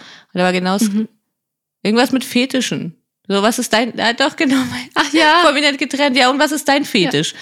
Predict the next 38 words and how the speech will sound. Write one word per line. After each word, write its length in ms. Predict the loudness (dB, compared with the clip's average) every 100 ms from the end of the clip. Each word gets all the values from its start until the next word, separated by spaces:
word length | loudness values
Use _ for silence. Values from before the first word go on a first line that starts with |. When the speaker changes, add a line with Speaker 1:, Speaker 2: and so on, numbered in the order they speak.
| -16
Speaker 1:
Ist 100 | -4
genau 240 | 2 2 2
so 80 |
eine 100 | 2
Speaker 2:
Ja. 140 | 2 2
Speaker 1:
Sache. 100 | 2
Jetzt 120 | -2
bin 160 | -2 -2
ich, 60 | 0
ja, 140 | -2
und, 440 | -2 -6 -6 -10 -10 -4
hi, 440 | -2 0 -2 -6 -6
ich 100 | -8
bin 180 | -8
Sarah, 280 | -4 0 0
und, 240 | -2 -6 -8
und 160 | -8
was 120 | -8
ist 160 | -8 -8
dein 120 | -8
Fetisch? 360 | -8 -10 -10 -20 _ _ _ _ _ _ _ _ 2
Speaker 2:
<laughs> 1000 | 2 2 -6 -2 -2 -2 -12 -6 -2 -2
Ja. 60 | -4
Speaker 1:
Ist 60 |
jetzt 180 | -6 -2
auch 80 | -2
nicht 260 | 0 -4 -2
so 220 | 0 2
bei 140 | 2
der 160 | 2 2
Art 200 | 0 0
von 160 | -4 -2
Gespräch. 680 | 0 0 0 0 2 0 -2
Ich 100 | -2
finde 220 | -2 0
es 60 |
einfach 260 | 0 2 4
Speaker 2:
Nee. 520 | 4 4 4 2 2